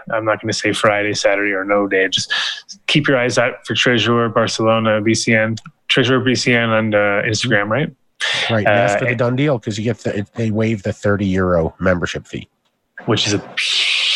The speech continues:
Speaker 1: huge, and, and then everyone thinks you're, like, must be some sort of royalty or something. Like, what the fuck was
Speaker 2: V I P.
Speaker 1: that? Who's that guy? That guy just, you know, that girl, that girl just came in and got free. She got the done deal. What's that?
Speaker 2: That's right.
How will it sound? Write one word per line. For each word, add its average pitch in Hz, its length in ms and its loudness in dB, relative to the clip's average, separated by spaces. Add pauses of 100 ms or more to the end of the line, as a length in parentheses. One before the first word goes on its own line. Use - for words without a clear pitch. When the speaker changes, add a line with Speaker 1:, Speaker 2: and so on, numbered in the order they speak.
Speaker 1:
huge, 139 420 2
and, 175 320 2
and 151 340 -2
then 143 140 0
everyone 135 380 0
thinks 120 260 0
you're, 110 140 4
like, 101 260 0 (600)
must 107 220 0
be 117 80 -2
some 113 180 0
sort 107 220 2
of 98 100 -4
royalty 101 380 0
or 98 100 2
something. 98 320 0
Like, 104 120 2
what 113 100 0
the 113 80 2
fuck 147 200 0
was 143 120 0
Speaker 2:
V 120 60 4
I 143 100 2
P. - 0 -
Speaker 1:
that? - 140 -12 (180)
Who's 160 180 2
that 123 260 0
guy? 98 320 -2 (520)
That 120 120 0
guy 95 280 0
just, - 280 -2
you 98 80 -4
know, 95 80 0
that 123 180 0
girl, 110 280 4
that 127 180 0
girl 123 160 0
just 110 200 -4
came 110 260 0
in 107 80 0
and 101 100 -4
got 98 220 -2
free. 104 420 -4 (640)
She - 220 -2
got 113 180 0
the 110 60 -4
done 95 240 -4
deal. 98 320 0
What's 95 200 -4
that? 101 180 0
Speaker 2:
That's 85 200 0
right. 78 160 -6